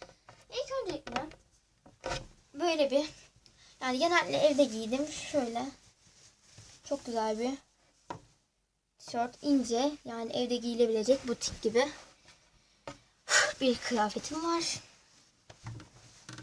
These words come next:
Yani böyle ince şeylerimi şöyle kenara koyacağım. Bir tane daha ince var.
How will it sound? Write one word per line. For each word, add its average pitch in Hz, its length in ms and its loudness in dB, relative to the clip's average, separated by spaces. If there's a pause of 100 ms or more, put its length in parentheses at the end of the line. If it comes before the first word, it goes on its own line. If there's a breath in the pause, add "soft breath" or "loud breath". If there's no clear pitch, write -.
(340)
Yani 302 200 2
böyle 349 220 10
ince 370 200 8
şeylerimi 285 560 8
şöyle 269 380 8
kenara 247 380 8
koyacağım. - 440 6 (1040 soft breath)
Bir - 80 -20
tane 381 340 -4
daha 381 180 -2
ince 233 360 -8
var. 247 240 -8